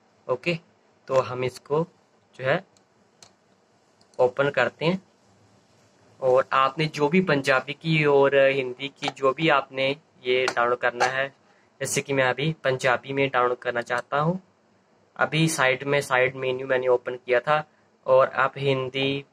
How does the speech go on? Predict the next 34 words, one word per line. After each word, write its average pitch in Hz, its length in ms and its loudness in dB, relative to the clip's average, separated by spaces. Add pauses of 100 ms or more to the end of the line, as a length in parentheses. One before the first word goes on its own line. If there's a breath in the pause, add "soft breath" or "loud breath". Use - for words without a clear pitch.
(140)
पंजाबी, 127 840 0 (800)
English, 139 640 0
बंगाली, 127 500 2
गुजराती, 131 640 0 (100)
जो 143 160 2
भी 170 160 2
आपने 147 240 0
करनी 135 320 0
है, 143 140 2
मैं 143 120 0
आपको 131 260 2
example 123 580 2
के 139 140 -8
तौर 127 220 2
पर 135 160 -2
पंजाबी, 123 680 -4 (840 soft breath)
आपने 143 400 0
जो 147 200 2
भी 180 180 0
यहाँ 139 200 2
पे - 100 -18
सबसे - 280 -8
पहले 131 280 0 (300)
online 151 400 6
सीखनी 143 480 -2
है, 139 120 2
online 135 460 4
या 139 180 4
फिर 131 160 -2
offline 127 380 4
दोनों 131 240 4
ही 143 200 4
काम 127 260 0
है, 156 80 0